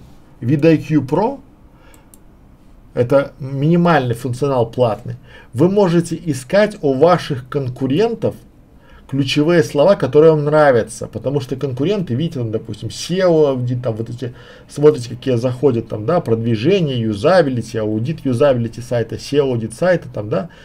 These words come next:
вот, смотрим, смотрим, смотрим, там, допустим, продвижение интернет-магазина, то есть мы можем искать какие-то слова, которые здесь у конкурентов, у других роликов, просто просматривать эти ключевые слова, там, да, и вставлять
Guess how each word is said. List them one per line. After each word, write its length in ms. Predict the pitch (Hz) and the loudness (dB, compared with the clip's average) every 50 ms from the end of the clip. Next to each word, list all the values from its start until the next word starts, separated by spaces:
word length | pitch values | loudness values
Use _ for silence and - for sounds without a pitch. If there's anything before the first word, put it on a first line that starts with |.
| - - - - - | -20 -20 -20 -20 -10
вот, 320 | - 127 127 127 135 - - - - - - - - - | -4 0 2 2 2 2 0 -10 -20 -20 -20 -20 -20 -12
смотрим, 460 | - - 143 151 156 151 135 135 123 | -4 2 6 6 6 4 2 -4 -6
смотрим, 400 | 123 - 147 180 202 - 165 143 | -4 -2 -2 -2 0 0 -2 -4
смотрим, 420 | 123 - 131 127 120 120 113 104 | -4 -4 -4 -4 -4 -4 -6 -6
там, 180 | 101 123 110 107 | -6 -6 -4 -4
допустим, 460 | 107 110 113 - 117 107 - 117 104 | -4 -6 -6 -6 -10 -10 -8 -8 -6
продвижение 440 | - 113 113 117 120 113 123 123 113 | -4 -2 -2 0 0 0 0 0 -2
интернет-магазина, 760 | 104 110 110 113 113 110 113 113 120 131 160 220 214 196 160 - - - - - - - - | -2 -4 -4 -4 -6 -4 -2 -2 -2 0 -2 -2 -4 -4 -8 -10 -12 -20 -20 -20 -20 -14 -10
то 80 | 131 | -10
есть 100 | 123 123 | -6 -2
мы 140 | 143 165 165 | 0 2 2
можем 400 | 156 160 180 202 180 151 160 151 | 2 2 2 2 2 2 0 -2
искать 440 | 156 170 131 - - - 175 170 170 | -2 -4 -8 -6 -2 0 0 0 0
какие-то 440 | - 139 123 - 147 139 139 - 127 | -2 -6 -6 -4 -6 -4 -4 -6 -6
слова, 360 | - - 135 131 143 185 196 | -4 -2 0 2 2 2 2
которые 540 | - - 127 120 147 147 147 139 135 139 - | 2 0 0 2 4 6 6 6 4 2 -2
здесь 540 | 131 120 101 101 110 139 147 131 123 - - - | -6 -8 -8 -4 0 2 2 2 0 -4 -6 -2
у 120 | 151 151 | 0 0
конкурентов, 720 | 139 - 143 127 123 123 - 120 143 185 202 180 170 156 147 151 | 0 0 0 -2 -2 -2 -2 0 0 0 0 0 -2 -4 -2 -2
у 80 | 147 | -2
других 400 | 123 120 123 127 123 127 120 - | -2 0 0 0 0 -2 -2 -2
роликов, 420 | 131 151 185 175 165 - 151 - - - - - - - - - - - | 0 0 0 0 0 0 -2 -2 -4 -8 -20 -20 -20 -20 -20 -20 -8 0
просто 320 | - 135 156 147 - - 165 | 4 4 4 4 4 0 0
просматривать 960 | 127 127 135 151 160 - - - 135 127 123 117 110 - - 151 151 147 | 2 4 4 4 4 2 -2 -6 -2 0 0 0 0 -2 -2 -4 -4 -4
эти 160 | 151 131 - 139 | -6 -10 -10 -10
ключевые 560 | - 151 147 123 - - 139 139 147 143 131 | -8 -8 -10 -8 -6 -4 0 2 2 2 0
слова, 400 | 131 - 151 147 143 147 143 135 | 0 -2 -2 0 0 2 0 -2
там, 240 | 127 131 127 120 110 | -2 -6 -6 -4 -2
да, 240 | 127 180 220 233 - - - - - - - - - - | -2 -2 -2 -4 -8 -16 -20 -20 -20 -20 -20 -20 -16 -8
и 300 | 208 202 226 226 233 - - - | -4 -2 0 0 -2 -4 -8 -16
вставлять 600 | - - - - 131 117 113 120 156 180 175 - | -18 -8 -2 0 0 2 4 6 6 6 4 2